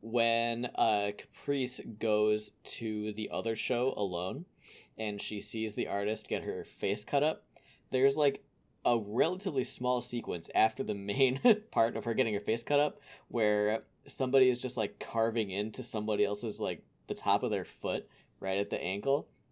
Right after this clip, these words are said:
I think that was kind of, like, the most, like, squirmy for me. I was like, "I don't know about how I feel about this," 'cause they're just, like, going back and forth, back and forth in the exact same spot.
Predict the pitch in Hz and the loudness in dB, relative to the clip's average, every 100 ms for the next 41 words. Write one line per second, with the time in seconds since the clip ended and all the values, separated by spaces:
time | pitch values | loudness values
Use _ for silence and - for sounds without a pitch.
0 | _ _ _ _ _ _ _ _ _ _ | _ _ _ _ _ _ _ _ _ _
1 | _ - - 247 294 147 147 131 - 123 | _ -4 0 2 6 8 10 8 4 2
2 | 113 107 104 101 101 95 - - - 110 | 2 -2 -2 -2 -2 -4 -6 -10 -10 -4
3 | 104 95 90 101 92 87 107 123 147 - | -4 -4 -8 -8 -4 -2 -2 -2 -4 -2
4 | - 123 415 139 156 117 98 101 92 120 | -2 0 2 2 4 6 6 4 2 0
5 | 101 87 87 - 120 139 170 165 113 113 | 0 -2 -4 -6 0 2 2 0 2 2
6 | 90 98 113 131 117 117 98 - 101 107 | 2 2 2 2 -2 -2 -2 0 0 0
7 | 104 113 95 90 87 92 101 98 117 101 | -2 -4 -4 -6 -8 -2 -2 -2 -4 -6
8 | - 92 87 | -4 -4 -4